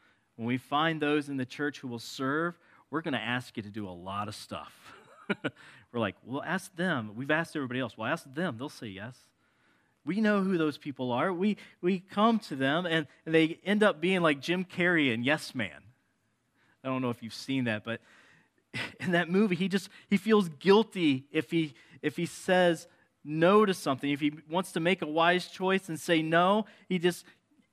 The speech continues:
heaps on this guilt to himself. Well, we are to serve. We are to serve. We are to put our hands to stuff and, and, and work for the king and for the kingdom.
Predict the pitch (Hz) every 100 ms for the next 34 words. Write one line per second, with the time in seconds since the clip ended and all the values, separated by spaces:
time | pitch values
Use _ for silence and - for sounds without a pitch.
0 | _ - - 220 - 190 170 160 147 190
1 | 226 - 170 147 - 131 120 - _ _
2 | _ _ _ _ _ - 156 135 - _
3 | _ 160 226 226 156 202 190 - 135 -
4 | 156 123 80 - _ _ _ _ _ _
5 | _ _ _ _ - 247 226 160 143 -
6 | 165 117 170 196 175 214 196 165 160 160
7 | 190 185 - 147 127 - 131 117 - 113
8 | - - _ 135 131 135 139 151 190 -
9 | 170 156 - 190 175 143 127 139 - 180
10 | 156